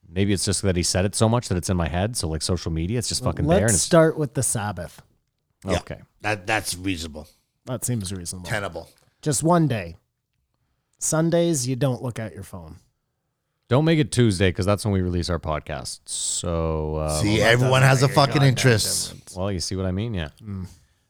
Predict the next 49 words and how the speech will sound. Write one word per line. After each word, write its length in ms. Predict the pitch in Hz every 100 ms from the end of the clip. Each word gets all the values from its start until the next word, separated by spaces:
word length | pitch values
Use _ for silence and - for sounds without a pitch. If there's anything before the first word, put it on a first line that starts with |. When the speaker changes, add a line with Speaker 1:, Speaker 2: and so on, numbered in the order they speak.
| _
Speaker 1:
That 180 | 113 123
being 200 | 123 113
said, 180 | - 110
if 80 | 98
you 80 |
wanna 120 | 107 104
join 180 | 110
the 40 | 101
conversation, 520 | 110 95 92 107 98
you 40 |
can 100 | 92 92
do 80 |
so 120 | 92 98
at 80 |
reddit 220 | 87 92 87
dot 180 | 85
com 220 | 82 92 85
slash 300 | 95 85 85
J 260 | 92 87
R 300 | 80 82 82
E 180 | 85 82 -
E 140 | 80
podcast. 720 | 76 85 92 87 101 107 - -
Uh, 280 | 82 82 82
we 100 | 82
have 100 | 82
an 100 | 82
Instagram 320 | 85 - 90
and 100 | 87
a 40 |
Twitter. 440 | 80 - 95 113 117 _ _ _ _
Against 320 | 82 90 -
our 80 | 104
better 240 | 98 104
judgment, 460 | 90 101 87 120 135 - _ -
uh, 120 | 92
they're 120 | 90
both 220 | 90 92
J 160 | 104 98
R 140 | 92
E 240 | 98 98 92
E 20 |
Podcast. 600 | 90 92 85 104 107 -
You 80 | 90
can 60 |
follow 180 | 80 92
Kamar 260 | 87 95 92
on 60 |
Instagram 580 | 95 87 - 92 92 92